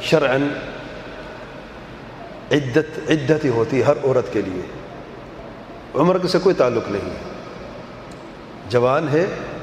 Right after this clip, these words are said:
اس کا خاوند مر گیا ہے، یا اس کو طلاق مل گئی ہے، اس کی عدت شرعاً جو ہے وہ اس کے لیے ہے۔ بوڑھی عورت ہے، خاوند مر گیا، اس کی وہی عدت ہے جو جوان عورت کی عدت ہے،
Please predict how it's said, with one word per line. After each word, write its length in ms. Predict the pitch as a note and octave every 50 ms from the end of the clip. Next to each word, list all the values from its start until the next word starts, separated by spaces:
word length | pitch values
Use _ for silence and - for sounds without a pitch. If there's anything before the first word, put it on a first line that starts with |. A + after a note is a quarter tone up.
| - - - - - - - - -
اس 100 | - -
کا 60 | C#3+
خاوند 240 | - C#3 C3+ C3 B2
مر 200 | A#2+ C3 D3 C#3
گیا 320 | C3 C#3 C#3 C#3+ B2 B2+
ہے، 60 | C#3+ E3 - - - - - - - - -
یا 60 | -
اس 80 | C3+ -
کو 80 | - C3+
طلاق 340 | - C3+ C3 C3+ D3+ D3 - D3
مل 160 | D#3 D#3+ D#3 D3
گئی 200 | E3 E3 D3 C#3+
ہے، 160 | E3 F#3 G3 - - - - - - - - - - - - - - - -
اس 140 | - - -
کی 100 | - C#3+
عدت 340 | - D3+ C#3+ B2+ B2+ E3 - - - - - - - - - -
شرعاً 380 | - - D3+ D3 C3+ C#3+ D3 C3+
جو 140 | C#3+ C#3
ہے 120 | C#3+ E3 F3+ - - - - - - - -
وہ 120 | C#3+ D3+
اس 80 | C3+ - -
کے 80 | B2 A2
لیے 160 | G#2+ G2+ F#2+ F2
ہے۔ 40 | F2+ - - - - - - - - - - - - - - - - - - - - B2
بوڑھی 260 | C3+ D3+ D#3 E3 F3
عورت 400 | F3 D#3+ D#3 D#3 E3+ E3+ - D#3+
ہے، 180 | E3 F3 G3 G#3+ - - - - - - - -
خاوند 240 | - C3+ C#3 C#3 C3
مر 180 | C3 C#3+ D3+ D3
گیا، 180 | C#3+ D#3+ E3+ D#3+
اس 140 | D#3+ D3 -
کی 80 | - D#3
وہی 300 | D3+ D#3+ E3 F#3+ D3+ F#3
عدت 140 | F3 - E3+
ہے 200 | D#3+ E3 E3+ D#3+
جو 0 |
جوان 360 | C#3 C#3+ C#3+ C#3 D3 D3 D3
عورت 320 | C#3 C3 C3+ B2+ - -
کی 60 | B2+
عدت 180 | G2+ G#2 G2 A2
ہے، 240 | G#2 - - -